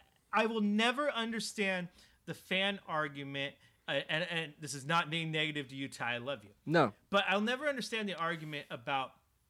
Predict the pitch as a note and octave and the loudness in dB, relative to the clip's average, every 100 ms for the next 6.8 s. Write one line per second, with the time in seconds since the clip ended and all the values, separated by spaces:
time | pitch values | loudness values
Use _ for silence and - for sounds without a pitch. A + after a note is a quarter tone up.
0 | _ _ D3+ D3 F3+ F#3 F3 C#3+ F#3+ G3 | _ _ -8 -4 -4 -4 -6 -4 -6 -6
1 | F#3+ F#3 E3 E3 E3+ D3+ C#3+ D#3+ E3 - | -6 -6 -6 -6 -6 -8 -8 -8 -10 -8
2 | D#3 C#3+ C#3 D3+ D3 - C#3 A2+ _ _ | -6 -6 -8 -6 -6 -6 -8 -8 _ _
3 | _ _ - _ _ _ _ A#3 - F#3 | _ _ -20 _ _ _ _ -6 -4 -2
4 | F4 F#4+ B3 B3 F#3 - A3 B3 A3+ C4 | 0 0 0 -2 -2 -2 -2 -4 -6 -6
5 | C4 C4 C4+ - - - - D4 C4 A#3+ | -2 -2 -2 -6 -20 -20 -4 -2 6 6
6 | F#3 C#3 C3+ C#3 G#3 G#3 C#3 | 6 0 -2 4 8 8 4